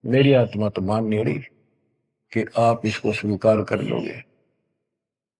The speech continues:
और अब भी आपकी आंख नहीं खुलेंगी और आपकी प्रेरणा नहीं बनेगी, तो फिर इंसान नहीं, पत्थर हो तुम, पत्थर। कोटि वर्ष करे संगत संतों की,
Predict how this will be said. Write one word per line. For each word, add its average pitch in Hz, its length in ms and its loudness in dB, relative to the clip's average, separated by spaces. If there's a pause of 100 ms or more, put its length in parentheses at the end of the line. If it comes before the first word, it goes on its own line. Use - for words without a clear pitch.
(920)
और 123 200 -2
अब 143 240 4
भी 151 120 2
आपकी 139 360 4
आंख 131 280 0
नहीं 107 180 2
खुलेंगी 131 500 4
और 131 40 4
आपकी 123 300 4
प्रेरणा 107 360 0
नहीं 92 280 0
बनेगी, 131 440 2 (1600)
तो 120 160 0
फिर 123 120 2
इंसान 143 420 2
नहीं, 131 140 2
पत्थर 139 460 2
हो 104 160 2
तुम, 101 200 -4
पत्थर। - 600 -6 (1500)
कोटि 127 380 2
वर्ष 123 360 2
करे 117 280 2
संगत 123 440 0
संतों 110 580 -2
की, 147 160 -4